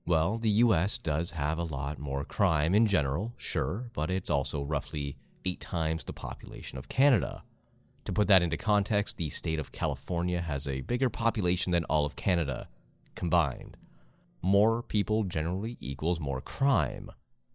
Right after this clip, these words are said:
Also, media coverage suggests that murders, rapes, and mass killings happen every day in the U S, while in Canada we have a couple a year, tops. Now, while those stats may be somewhat true, Canada isn't without its serial killers and terrible people.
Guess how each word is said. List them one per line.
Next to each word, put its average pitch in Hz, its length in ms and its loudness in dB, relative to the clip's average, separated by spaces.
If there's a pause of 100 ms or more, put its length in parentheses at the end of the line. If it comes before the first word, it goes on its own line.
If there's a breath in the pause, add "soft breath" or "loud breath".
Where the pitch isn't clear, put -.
(360)
Also, 80 340 4
media 95 320 4
coverage 92 480 0
suggests 82 480 -2
that 85 180 2
murders, 76 540 -2
rapes, 69 320 -2
and 78 160 0
mass 71 240 0
killings 80 380 -4
happen 73 440 -4
every 90 380 0
day 135 240 2
in 95 80 2
the 76 60 -2
U 65 180 -4
S, 71 380 -2
while 107 500 -4
in 110 160 -2
Canada 82 400 0
we 78 120 -2
have 73 200 0
a 73 60 0
couple 73 400 -4
a 76 40 0
year, 76 560 0 (280)
tops. - 640 0 (560 loud breath)
Now, 92 80 2
while 101 200 4
those 110 220 6
stats 92 280 2
may 92 260 2
be 92 160 -2
somewhat 95 500 4
true, 80 520 -2
Canada 113 440 2 (100)
isn't 95 240 2
without 80 380 2
its 85 160 0
serial 67 380 -2
killers 78 400 -4
and 85 120 -2
terrible 65 340 -6
people. 139 500 -2